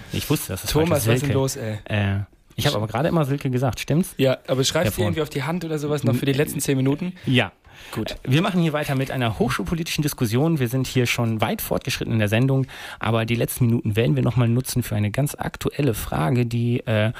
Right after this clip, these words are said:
Speaker 1: auch einen überuniversitären, äh, Zankapfel darstellt, wenn man das vielleicht so sagen
Speaker 2: Wenn
Speaker 1: kann.
Speaker 2: man das vielleicht so sagen darf. Ja, es geht um den Auftritt des Comedians Chris Tall. Der wurde vom asta eingeladen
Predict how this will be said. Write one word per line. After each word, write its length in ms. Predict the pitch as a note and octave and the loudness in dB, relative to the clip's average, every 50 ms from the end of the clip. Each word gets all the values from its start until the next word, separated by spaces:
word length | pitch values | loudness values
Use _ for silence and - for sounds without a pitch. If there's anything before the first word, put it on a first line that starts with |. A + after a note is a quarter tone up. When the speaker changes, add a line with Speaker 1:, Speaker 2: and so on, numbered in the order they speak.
| - - - - - _ - | -10 -18 -20 -20 -20 _ -4
Speaker 1:
auch 220 | - C3+ - - - - | -2 -2 0 -2 -2 -2
einen 320 | G#2+ A2 A2+ A2+ A2 A2 - - - _ _ _ _ _ _ | 0 0 0 0 -2 -4 -8 -14 -20 _ _ _ _ _ _
überuniversitären, 1000 | - F#3 A3 G#3 - - E3+ F3 D#3 D3+ C#3+ D3+ - - D#3+ D#3+ D#3 D#3+ F3 G3 - _ | 2 2 4 2 2 0 2 0 0 0 -2 -4 -2 -2 0 0 2 0 0 -2 -6 _
äh, 240 | - - B2+ C3 - - | -2 0 0 0 0 -2
Zankapfel 580 | - - - B3+ B3+ - - - - - A2+ G#2+ | -4 -2 -2 -2 -2 -4 -6 -4 -2 0 0 2
darstellt, 720 | G#2 G2+ G2 G2+ - - - G#2 G2 G2 G2 G2 - - | 2 2 2 0 0 0 0 0 2 2 0 -2 -2 -2
wenn 80 | G#2 | 0
man 120 | G2+ G2+ G2+ | 0 0 0
das 120 | G2+ - | -2 -4
vielleicht 280 | - - F#2 F#2 F2+ - | -2 -2 -2 -2 -2 -4
so 100 | - G2 | -6 -4
sagen 280 | F#2+ F2+ E2+ F2 F2 | -2 -2 -2 -4 -4
Speaker 2:
Wenn 120 | F#2+ A2 A2 | -4 -2 -2
Speaker 1:
kann. 60 | A2+ | 0
Speaker 2:
man 80 | A#2+ A#2+ | 0 0
das 120 | C3+ C3 | -2 -2
vielleicht 240 | - - D3+ D#3 D#3+ | -2 -2 -2 -2 0
so 80 | - E3+ | 0 0
sagen 240 | C#3+ C#3 C3 C3 | 2 2 2 2
darf. 140 | A2+ G#2+ G2+ - - - - - | 0 -2 -4 -6 -8 -12 -14 -4
Ja, 160 | - D3 C#3+ C#3+ | 0 2 2 2
es 160 | C3+ C3+ - | 2 0 0
geht 240 | - E3+ G3 F#3+ C#3+ | 0 0 0 2 2
um 100 | D#3 D#3 | 2 2
den 140 | D3+ C#3+ | 2 2
Auftritt 380 | - D3+ E3 E3+ - - D#3+ D3 | 2 2 0 0 -2 -4 -6 -6
des 100 | D3+ - | -6 -4
Comedians 420 | - D3+ C#3 C#3+ C#3 C#3+ C3 - | 0 0 2 2 2 2 0 -2
Chris 300 | - - - D3 - - | -2 -2 -2 -2 -2 -2
Tall. 400 | - - - B2 A2+ G#2+ G2+ F#2 - - - - | -6 -6 -4 -2 -2 -2 -4 -6 -10 -12 -6 -4
Der 140 | C3+ C3 | -2 0
wurde 160 | B2+ D3 D3+ D3+ | 2 2 0 0
vom 240 | - D3+ C#3+ C#3+ C3+ - - - - - - | 0 0 -2 -2 -2 -6 -14 -20 -14 -6 -4
asta 380 | C#3+ E3 E3+ - - F3 D3+ | -4 -2 -2 -2 -2 0 0
eingeladen 600 | A2+ B2 D#3 F3 F3 D#3+ D3+ D3+ E3 F3+ G#3 A3 | 0 0 0 0 0 0 0 0 0 0 -2 -6